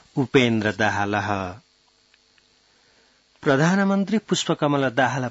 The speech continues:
प्रचण्डः निगदति, "देशाभ्यन्तरे समेषां जनानां भविष्यस्य, भविष्यस्य सुनिश्चिततायाः वातावरणं स्रष्टुं शिक्षायाः व्यवस्थापनस्य च गुणस्तरस्य अभिवृद्धिः कर्तव्या।"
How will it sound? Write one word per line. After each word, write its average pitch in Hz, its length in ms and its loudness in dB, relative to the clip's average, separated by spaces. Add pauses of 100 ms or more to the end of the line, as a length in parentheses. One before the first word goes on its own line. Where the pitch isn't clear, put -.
प्रचण्डः 120 500 -4
निगदति, 120 760 -4
"देशाभ्यन्तरे 120 920 -2
समेषां 120 760 -4
जनानां 117 580 -2
भविष्यस्य, 120 1000 -6 (800)
भविष्यस्य 143 720 -4
सुनिश्चिततायाः 117 1300 -4
वातावरणं 110 680 -2
स्रष्टुं 131 540 -2 (540)
शिक्षायाः 160 680 0
व्यवस्थापनस्य 131 1160 -2
च 156 200 2 (800)
गुणस्तरस्य 151 800 2
अभिवृद्धिः 113 640 0
कर्तव्या।" 107 960 -2